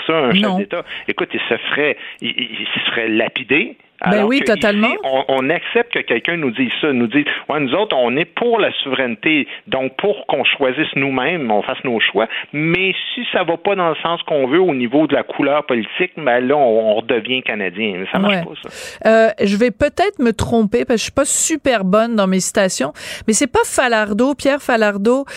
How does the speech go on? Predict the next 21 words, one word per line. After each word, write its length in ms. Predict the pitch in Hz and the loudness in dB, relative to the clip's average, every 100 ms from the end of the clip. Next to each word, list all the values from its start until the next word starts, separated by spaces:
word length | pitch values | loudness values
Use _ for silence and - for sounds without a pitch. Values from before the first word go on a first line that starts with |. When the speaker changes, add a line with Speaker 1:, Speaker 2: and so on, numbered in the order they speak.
| - - | -16 -2
Speaker 2:
qui 100 | 254 | 0
avait 220 | 226 220 | 4 4
dit 180 | 202 247 | 2 0
à 80 | 294 | 2
un 40 | |
moment 360 | 233 208 202 202 | 4 4 6 6
donné, 380 | 208 202 226 254 | 6 4 2 2
l'important, 480 | 233 214 - 277 | 2 0 0 -2
c'est 200 | 320 226 | 0 -2
pas 140 | 220 247 | 2 2
d'aller 300 | 214 202 214 | 4 6 6
à 120 | 196 | 4
droite 380 | 185 196 240 233 | 2 2 2 2
ou 60 | |
d'aller 340 | 196 185 185 202 | 2 4 6 4
à 100 | 185 | 4
gauche, 340 | 185 220 254 | 4 4 4
c'est 200 | - 220 | 0 0
d'aller 320 | 190 185 202 233 | 2 4 2 0
tout 140 | - | 0
droit, 380 | 190 180 190 | 2 4 4